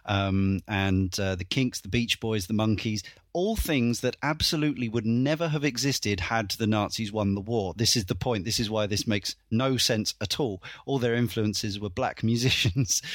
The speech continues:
and, uh, it would have been a very different world. But it's a great example of, um, two things, I think.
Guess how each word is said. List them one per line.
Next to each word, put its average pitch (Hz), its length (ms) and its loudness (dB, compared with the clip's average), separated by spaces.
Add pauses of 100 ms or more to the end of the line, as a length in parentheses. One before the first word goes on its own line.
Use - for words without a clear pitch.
(240)
and, 113 480 2
uh, 104 260 2
it 107 180 -4
would 107 140 -2
have 95 160 -4
been 104 140 4
a 101 80 2
very 101 160 2
different 104 320 -2
world. 104 220 0 (260)
But 135 100 4
it's 139 180 0
a 147 40 4
great 160 260 0
example 139 640 0
of, 113 360 0 (140)
um, 107 360 2 (140)
two 151 160 2
things, 104 320 0
I 104 60 -4
think. - 340 -2